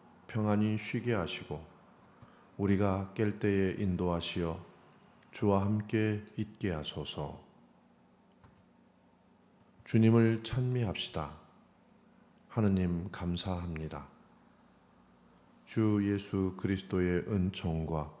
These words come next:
하느님의 사랑과 성령께서 이루어주시는 친교가 우리와 항상 함께 하소서. 아멘.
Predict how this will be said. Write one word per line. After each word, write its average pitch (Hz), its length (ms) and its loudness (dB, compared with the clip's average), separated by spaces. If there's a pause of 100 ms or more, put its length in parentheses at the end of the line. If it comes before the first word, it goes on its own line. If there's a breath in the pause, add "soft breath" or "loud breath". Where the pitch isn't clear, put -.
(340 loud breath)
하느님의 104 540 6
사랑과 82 640 -4 (480 loud breath)
성령께서 117 1000 4
이루어주시는 90 880 0
친교가 85 760 -2 (440 loud breath)
우리와 101 480 4 (100)
항상 110 640 0
함께 107 460 -2
하소서. 78 640 -4 (960)
아멘. 78 420 -2